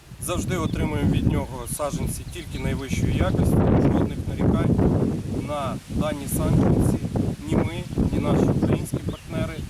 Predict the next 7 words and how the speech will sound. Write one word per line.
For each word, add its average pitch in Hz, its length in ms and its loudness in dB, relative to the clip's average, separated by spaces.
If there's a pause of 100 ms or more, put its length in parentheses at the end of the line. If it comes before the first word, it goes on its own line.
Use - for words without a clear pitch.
(120)
не - 180 2
маємо. - 400 4 (2500)
Е, - 20 -2
сад - 140 -4 (120)
пана 180 220 -10 (100)
Конрада, - 380 0 (1300)
е, - 680 -2